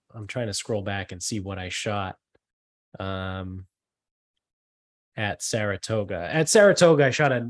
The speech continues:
I think I shot a ninety-eight. Yeah. So, but that was a ninety-eight when I kinda gave up on the back nine and stopped counting penalties.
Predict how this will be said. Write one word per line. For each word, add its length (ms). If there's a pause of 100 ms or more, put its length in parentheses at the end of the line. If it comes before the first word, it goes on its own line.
I 80
think 160
I 40
shot 200
a 40
ninety-eight. 680 (180)
Yeah. 220 (640)
So, 320 (280)
but 300 (240)
that 220
was 220
a 100
ninety-eight 760 (360)
when 160
I 140
kinda 320
gave 420
up 240 (460)
on 120
the 80
back 300
nine 340
and 120
stopped 340
counting 340
penalties. 720